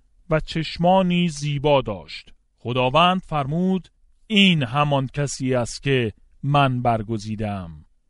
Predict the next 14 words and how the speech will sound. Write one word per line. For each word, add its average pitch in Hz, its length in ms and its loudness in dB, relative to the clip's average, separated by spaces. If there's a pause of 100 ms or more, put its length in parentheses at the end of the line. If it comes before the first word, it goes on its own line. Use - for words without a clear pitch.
(260)
او 185 220 2
را 165 360 6
تطهین 151 500 -4
کن.» 98 440 -10 (560)
متن 226 460 2 (260)
این 240 280 0
آیه 175 600 2
در 139 520 0
زبان 143 720 2 (120)
اصلی 156 800 -2
به 127 140 -2
ما 147 160 0
می‌گوید 135 580 0
که 160 360 0